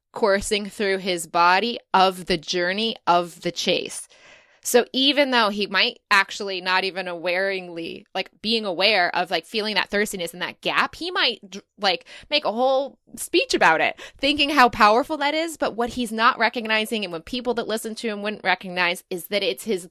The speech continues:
love of the chase that's actually pumping his cells in that moment, not the thirstiness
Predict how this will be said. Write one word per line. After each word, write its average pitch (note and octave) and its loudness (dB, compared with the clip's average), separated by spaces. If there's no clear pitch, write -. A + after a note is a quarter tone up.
love F3 2
of A#3 4
the F#3+ 0
chase F3+ 0
that's G3 -6
actually G#3+ 0
pumping F#3+ -6
his G#3 -8
cells D#3+ -2
in F3+ -6
that G3+ 0
moment, C4 -6
not G3 2
the G#3 -2
thirstiness A3+ -2